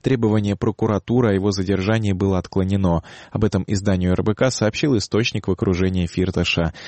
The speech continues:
Накануне тот же суд отказался задержать бизнесмена и по делу о выдаче в Испанию. При этом его обязали не покидать Австрию и забрали у него загранпаспорт.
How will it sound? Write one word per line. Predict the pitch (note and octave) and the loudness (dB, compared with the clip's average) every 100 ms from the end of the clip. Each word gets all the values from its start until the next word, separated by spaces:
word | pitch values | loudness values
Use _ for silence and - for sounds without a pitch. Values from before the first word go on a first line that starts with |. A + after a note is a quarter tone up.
| - | -8
Накануне | - G2+ A2+ A#2+ G#2 | -4 -2 0 0 0
тот | - A2 | 2 0
же | G2+ G#2+ | 0 -2
суд | - G#2 | 0 -2
отказался | - G#2 - G2+ F#2+ G#2+ - | -2 -4 -2 -2 0 -2 0
задержать | G2 F#2 F#2+ F2 G2 | 0 0 0 0 -2
бизнесмена | G2 F#2 F#2 F2+ G2+ G#2+ A2 | 0 -2 0 -2 0 0 0
и | G#2+ B2 | 0 -2
по | A#2 G2 | 0 0
делу | G2 G#2+ | 0 2
о | G2+ | 2
выдаче | F#2 F#2 F2+ F#2+ | 0 0 0 -2
в | A2+ | -2
Испанию. | - A#2 F2+ F2 D#2+ - - - | -2 -4 0 0 -2 -6 -20 -4
При | A#2+ | 0
этом | G#2+ F2+ | 0 0
его | F#2+ F#2 | 0 0
обязали | F2+ F#2+ A2 A#2+ | 0 0 0 0
не | G2 A2+ | -2 -4
покидать | A#2+ - F#2+ G2 G#2 F#2+ | -4 -2 0 0 0 -2
Австрию | F2+ - G#2+ A#2+ | -2 -2 0 0
и | - | 0
забрали | A2 F#2 F#2+ F2+ F2+ | -2 -2 0 0 0
у | |
него | F2+ F2+ F2+ | 0 0 0
загранпаспорт. | F2+ F2 F#2 E2+ F#2+ F2+ - E2+ - | -2 -2 -2 -2 -2 -4 -2 -4 -6